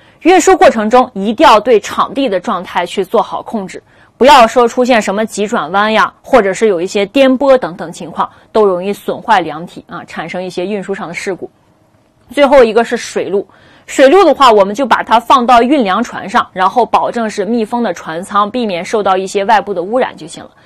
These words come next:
所以这个点就很简单，我们就快速的过掉啊，基本上就是梁体的形式匹配方法。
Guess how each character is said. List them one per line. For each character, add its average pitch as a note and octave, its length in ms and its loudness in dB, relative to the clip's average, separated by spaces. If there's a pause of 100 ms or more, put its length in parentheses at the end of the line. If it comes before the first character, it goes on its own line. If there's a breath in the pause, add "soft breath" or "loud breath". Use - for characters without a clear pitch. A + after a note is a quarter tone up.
(260 soft breath)
所 - 160 -4
以 G3+ 80 2
这 D4+ 120 0
个 B3+ 80 2
点 E3 160 -6
就 E3 80 -12
很 F3 180 -12
简 F#3+ 220 -8
单， E3 180 -8
我 C3 80 -10
们 C#3 100 -14
就 E3+ 100 -14
快 G#3+ 220 -4
速 F#3 140 -12
的 C3 80 -16
过 D#3+ 220 -6
掉 - 180 -14 (140)
啊， F3+ 180 -12 (220 soft breath)
基 C4+ 160 0
本 F3+ 180 2
上 F3 180 -6
就 F#3+ 120 -8
是 F#3 100 -8
梁 E3+ 260 -6
体 A3+ 140 -8
的 E3 80 -10
形 E3+ 240 -12
式 G#3 180 -4
匹 - 200 -14
配 G3 160 -10
方 A3 240 -4
法。 G#3+ 180 -6